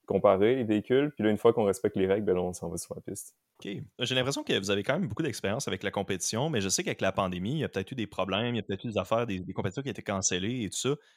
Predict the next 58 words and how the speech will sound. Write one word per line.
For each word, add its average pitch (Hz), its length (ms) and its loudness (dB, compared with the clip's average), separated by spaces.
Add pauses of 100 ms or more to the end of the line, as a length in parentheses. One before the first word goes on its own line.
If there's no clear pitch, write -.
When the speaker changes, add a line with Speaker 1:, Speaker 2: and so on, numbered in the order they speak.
(160)
Speaker 2:
Euh, 85 100 -4
je - 80 -8
pourrais-tu 190 200 -8
vous 180 40 -2
demander, 107 380 2
vous 110 160 -6
autres, 156 180 -2 (120)
donc 98 180 -4
ça - 140 -6
fait - 60 -2
à 90 40 -2
peu 95 80 -6
près 98 100 -10
combien 92 220 0
de - 60 -8
temps 143 80 -6
que 143 100 -8
vous 92 80 -4
êtes 90 80 -4
dans, 90 240 0
dans 87 100 -2
l'équipe, 87 400 -8
puis 87 300 -4
êtes-vous 92 220 -2
allés 101 180 -2
justement 185 280 -4
à 180 40 -4
des, 107 180 -4 (380)
des, - 160 -8
beaucoup 117 220 -2
de - 80 -8
compétitions 120 400 -2
en 104 120 2
vrai, 104 200 -6
puis 202 160 -6
ça 92 100 -2
ressemble 98 220 0
à 87 60 -6
quoi, - 180 -14
ça - 100 -16
ressemblait 98 240 0
à 87 80 0
quoi, 123 220 -2
là ? 143 120 -8 (200)
Speaker 1:
Euh, 92 240 -4
moi, 131 100 -2
ça 101 180 8
fait 104 220 6 (100)
trois 104 460 4
ans 107 80 4
que 143 60 -2
je - 60 -12
suis 104 60 -2
dans 92 80 2
le 90 60 0
Super 98 220 0
Millage. 101 480 -2 (180)
Euh, 87 540 2